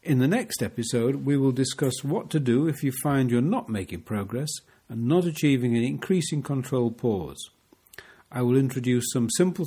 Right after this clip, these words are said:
things you can do during the day that will help improve your breathing habits.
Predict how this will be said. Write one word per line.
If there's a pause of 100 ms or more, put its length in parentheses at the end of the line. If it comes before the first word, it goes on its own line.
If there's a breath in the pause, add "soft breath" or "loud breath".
things
you
can
do
during
the
day (340 loud breath)
that
will
help
improve
your
breathing
habits.